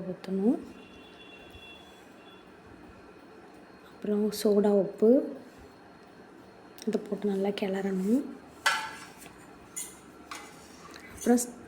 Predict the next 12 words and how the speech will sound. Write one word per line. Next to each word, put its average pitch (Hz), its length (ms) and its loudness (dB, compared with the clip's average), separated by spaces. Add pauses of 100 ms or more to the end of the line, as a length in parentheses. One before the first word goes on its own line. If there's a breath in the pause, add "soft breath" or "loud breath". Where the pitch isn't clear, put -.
சர்க்கரை 226 360 4 (120)
பாகு, 196 200 0 (120)
ரெடி 208 140 4 (120)
பண்ணி 214 240 6
வச்ச 196 260 -2
சர்க்கரை 214 360 -2 (100)
பாகு 202 220 0 (120)
கூட 196 160 -2 (380)
ஒரு 226 140 6 (140)
பிஞ்ச் 254 300 8 (280)
உப்பு - 260 0 (100)
எடுத்து 196 340 0